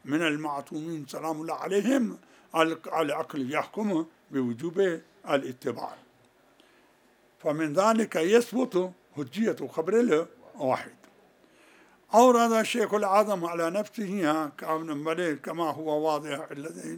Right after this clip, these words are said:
لدى الإخوة الأجلاء، هو أنه عندنا علم إجمالي ودائرته أوسع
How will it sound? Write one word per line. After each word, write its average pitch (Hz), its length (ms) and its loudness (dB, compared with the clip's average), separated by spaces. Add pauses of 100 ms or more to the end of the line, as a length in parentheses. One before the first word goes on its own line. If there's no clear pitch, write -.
(120)
لدى 156 260 -4
الإخوة 156 480 -10
الأجلاء، 165 600 0 (520)
هو 196 260 4
أنه 202 600 0 (340)
عندنا 214 400 2
علم 196 480 0
إجمالي 180 540 -4
ودائرته 185 1040 -2
أوسع 226 520 4